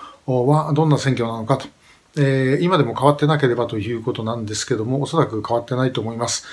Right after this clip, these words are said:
えー、北朝鮮の選挙ってよくですね、あのー、九十八パーセント投票、百パーセント賛成とかいうのが出るんですけども、お、なんでそうなるのかということですね。えー、北朝鮮もまあ選挙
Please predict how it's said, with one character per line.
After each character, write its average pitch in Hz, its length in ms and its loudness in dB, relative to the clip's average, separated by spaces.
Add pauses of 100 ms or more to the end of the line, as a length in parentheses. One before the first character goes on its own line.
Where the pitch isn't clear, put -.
(420)
え 120 540 -4
ー、 - 20 -8
北 180 180 0
朝 190 140 -2
鮮 202 120 -2
の 180 80 0
選 143 140 4
挙 147 140 2
っ - 20 -6
て 135 60 0
よ 147 120 6
く 156 100 -2
で 127 80 2
す 117 120 -4
ね、 135 340 4
あ 123 200 -4
の 123 840 -2
ー、 - 40 -18
九 151 200 4
十 127 300 2
八 117 300 -8
パ 143 120 4
ー 131 40 2
セ 139 100 0
ン 139 60 2
ト 123 120 -2
投 123 180 -2
票、 113 180 -4
百 117 200 -8
パ 143 100 2
ー 139 40 2
セ 147 120 2
ン 147 40 4
ト 131 120 -2
賛 113 200 -4
成 120 200 -2
と 123 100 -8
か 123 80 -2
い - 20 -2
う 107 40 -4
の 107 60 -6
が 107 60 -6
出 135 160 2
る 151 100 2
ん 107 60 -4
で 101 80 -8
す - 120 -6
け - 60 -6
ど 107 120 -4
も、 135 140 0 (480)
お、 127 160 0
な 156 120 4
ん 196 60 -2
で 202 80 2
そ 135 140 0
う - 20 2
な 143 120 6
る 139 60 2
の 113 60 -6
か 139 160 0
と - 300 -4
い 151 260 6
う 123 80 0
こ 131 100 -2
と - 80 -6
で 101 80 -6
す - 140 -2
ね。 151 180 4 (400)
え 127 1500 -2
ー、 - 40 0
北 180 180 2
朝 196 140 -2
鮮 190 120 -2
も 165 100 2
ま 147 100 8
あ 143 60 2
選 196 220 0
挙 147 180 2